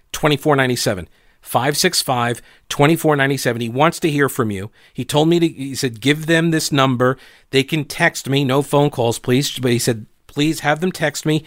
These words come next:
if they need advice on stuff, if you have questions about an item that you see at his website, uh, if you have questions about where to get something." If he doesn't have it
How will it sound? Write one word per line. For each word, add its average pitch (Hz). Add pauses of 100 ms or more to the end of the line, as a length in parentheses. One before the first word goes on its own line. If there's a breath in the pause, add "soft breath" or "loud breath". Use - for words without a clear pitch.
(400 loud breath)
if 131
they 127
need 131
advice 120
on 165
stuff, 175
if 127
you 117
have 110
questions 131
about 117
an 104
item 143
that 131
you 120
see 131
at 117
his 104
website, 185 (320 loud breath)
uh, 120
if 139
you 135
have 135
questions 151
about 135
where 135
to 117
get 165
something." 120
If 104
he 190
doesn't 190
have 175
it 147